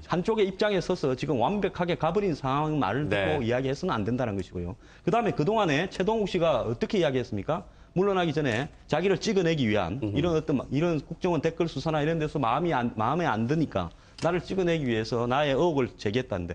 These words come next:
Speaker 1: 최동욱 씨 물러나고 난 다음에 한마디라도 지금 하고 있습니까? 이런 부분들 때문에 특정한 한 사람을 말을 듣고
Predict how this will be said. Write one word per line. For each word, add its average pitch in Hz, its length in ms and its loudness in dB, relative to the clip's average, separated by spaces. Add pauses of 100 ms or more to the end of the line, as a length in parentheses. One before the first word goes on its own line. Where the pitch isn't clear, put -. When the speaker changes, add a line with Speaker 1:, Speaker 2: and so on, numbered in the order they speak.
(160)
Speaker 1:
최동욱 233 320 0
씨 - 80 0
물러나고 214 440 2
난 185 180 2
다음에 180 280 0 (120)
한마디라도 220 500 0
지금 175 160 0
하고 208 200 0
있습니까? 175 440 -4 (400)
이런 151 300 2
부분들 175 400 0
때문에 92 480 -2
특정한 240 380 0
한 117 160 -2
사람을 180 340 0
말을 107 320 -2
듣고 104 440 -2